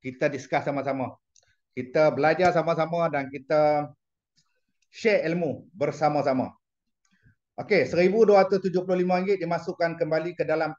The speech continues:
akaun bank kita mengikut fasiliti Gold Convert Account di Counter Metal dalam tempoh satu hingga lima hari.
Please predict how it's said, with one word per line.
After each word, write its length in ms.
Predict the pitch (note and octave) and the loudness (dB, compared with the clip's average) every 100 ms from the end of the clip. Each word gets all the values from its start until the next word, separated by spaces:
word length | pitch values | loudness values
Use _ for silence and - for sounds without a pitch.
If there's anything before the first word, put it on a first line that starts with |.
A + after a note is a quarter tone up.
| - | -8
akaun 480 | D3+ - G3 F3 | -10 -2 -2 0
bank 240 | E3+ F#3 E3+ | 0 0 0
kita 400 | F3+ F#3 D3 A2+ - _ | 0 2 2 0 -12 _
mengikut 560 | A2 C3+ E3 E3 F3 E3+ | -8 -6 -4 -2 -2 0
fasiliti 800 | D#3+ D#3+ D#3+ D#3+ F3 E3+ E3+ E3+ | -2 -2 -4 -4 -4 -4 -4 -6
Gold 320 | D3 E3 E3 | 2 2 2
Convert 320 | D#3 D3+ D#3+ | -2 -2 -4
Account 400 | C3+ D#3+ D3+ C#3+ | -4 -4 -4 -4
di 80 | C#3 - | -6 -2
Counter 320 | C3+ C#3 C3+ | -2 0 0
Metal 320 | C3 C#3 A#2 - _ _ _ _ _ _ | 0 0 -2 -4 _ _ _ _ _ _
dalam 320 | - D3 E3 E3 | -2 0 0 0
tempoh 320 | B3+ E3+ F3 | -2 0 -2
satu 560 | - D#3+ - G3 F#3+ | -2 -4 -4 -2 -2
hingga 320 | D3+ D#3+ E3 E3 | -2 -4 -2 -2
lima 240 | D#3 D#3 D#3 | -2 -2 -2
hari. 320 | D#3+ C3 - | -4 -8 -14